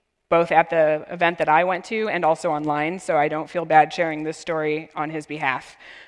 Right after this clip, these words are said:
But one of their foster sons burned down their house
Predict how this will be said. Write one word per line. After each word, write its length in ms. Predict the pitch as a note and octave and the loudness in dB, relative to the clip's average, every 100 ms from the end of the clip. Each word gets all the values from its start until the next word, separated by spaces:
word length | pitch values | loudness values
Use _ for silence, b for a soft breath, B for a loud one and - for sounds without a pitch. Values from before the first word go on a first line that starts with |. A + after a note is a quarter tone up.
| B | B
But 140 | F#3 | 6
one 180 | G3 A3+ | 8 4
of 100 | B3 | 4
their 140 | A#3+ | 4
foster 400 | A3+ G3 F#3+ A3+ | 4 4 2 2
sons 340 | G#3+ G#3+ G3+ F3+ | 0 0 -2 0
burned 280 | F#3 F3+ F3+ | 0 0 2
down 220 | E3+ E3+ | 2 2
their 100 | D#3+ | -4
house 540 | D#3 C3 - - - | -6 -8 -10 -18 -20